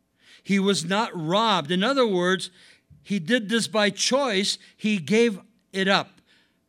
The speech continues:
that place in heaven. Look at verse seven. "Jesus chose to empty himself as God in heaven and humbled himself and became God incarnate."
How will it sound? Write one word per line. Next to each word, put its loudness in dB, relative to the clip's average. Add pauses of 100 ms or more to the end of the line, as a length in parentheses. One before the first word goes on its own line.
(140)
that -4
place -4
in -6
heaven. -8 (200)
Look 0
at 2
verse 2
seven. -2
"Jesus -4
chose -2 (280)
to 2 (180)
empty -4
himself -12 (720)
as -2
God 2
in 0
heaven 0 (160)
and -2
humbled -2
himself 0 (180)
and -4
became -2
God 2
incarnate." -2